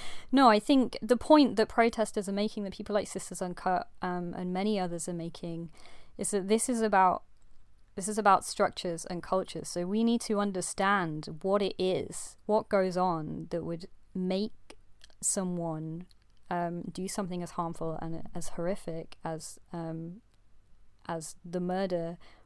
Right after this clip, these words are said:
of Sarah Everard and other women. Um, and these are much bigger questions, and they rely on investing in a s-, society that supports people. So it's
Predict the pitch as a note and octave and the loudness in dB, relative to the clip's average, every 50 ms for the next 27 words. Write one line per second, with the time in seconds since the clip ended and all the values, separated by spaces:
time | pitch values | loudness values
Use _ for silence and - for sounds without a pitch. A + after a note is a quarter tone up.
0 | - - E3 D#3 - - F3+ F3 E3+ E3+ E3 E3+ F3+ F#3 - E3 D#3+ D#3+ D#3+ F3 | -8 -8 -8 -6 -6 -4 -2 0 0 0 0 0 -2 -2 -2 -4 -4 -6 -8 -10
1 | - - - - - - - - - - - - - - - - - - - G3 | -12 -16 -18 -20 -20 -20 -20 -20 -18 -18 -18 -18 -18 -20 -20 -20 -18 -10 -8 -8
2 | F#3 - F#3 F#3+ G3+ G3 F3+ F3 F3 F3 F3+ F#3 F#3+ - - - - - - - | -4 -4 -2 0 0 0 0 -2 -4 -6 -6 -10 -12 -14 -18 -20 -20 -16 -16 -14
3 | - - - - - - - - - - - - - - - - - - G#3+ G#3+ | -14 -12 -14 -12 -12 -12 -10 -6 -6 -4 -4 -4 -4 -6 -6 -4 4 6 8 8
4 | G#3 G3 G3 G3 F#3+ - - A3 A3 G#3+ A3+ A#3+ C#4+ D#4 D4+ C#4+ C#4 C4+ - - | 8 8 4 2 -2 0 4 4 6 6 8 8 8 10 12 12 12 10 10 6
5 | - - C4 A#3 C4 A#3+ A#3 - _ - - - - C#4+ D#4+ - - - - - | 4 4 6 8 8 6 6 4 _ -18 -6 4 8 8 8 8 6 -2 -2 -4
6 | - - - - - - - - - - - - - A3 G#3+ G#3+ G#3 F#3+ - - | -4 -4 -2 0 0 0 -2 -4 -10 -14 -8 0 2 4 4 4 2 0 2 6
7 | A3 G#3+ G#3 G#3+ G#3+ G#3 G#3 G#3 - - - - G#3 G#3+ A3 G#3+ G#3+ G#3+ G#3+ G#3+ | 8 8 8 8 4 4 0 -2 -4 -8 -8 -4 2 4 6 8 10 10 12 12
8 | G#3+ G#3+ G#3+ G#3+ G#3 - - A3+ G#3+ G#3 G3+ G3+ G3 G3 G3 - G#3+ G#3 G3+ F#3+ | 10 10 8 6 4 4 4 4 4 4 4 2 0 -2 -4 -2 -2 -2 0 2
9 | G3 G3 G3 - - - G3+ G3 G3 G3 F#3+ G3 G3+ G3 F#3+ - - F#3+ - - | 2 0 0 0 -4 -4 -2 -2 -2 -2 -2 -2 -2 -4 -4 -6 -6 -6 -6 -6
10 | G3 - G#3 G3+ G3 G3 F#3 - - G3 F#3+ F#3 F#3 F#3 - - - - - - | -4 0 0 2 2 2 0 -2 -2 -2 -2 0 0 -2 -4 -6 -8 -12 -10 -10
11 | G3 - - A3+ A#3+ - - - - F#3 F3 - E3 E3 D#3+ - - F3+ F3 F3 | -6 0 0 0 0 0 -2 -8 -8 -8 -6 -4 -2 -2 -2 -2 -4 -2 -2 -2
12 | F3+ - | -4 -6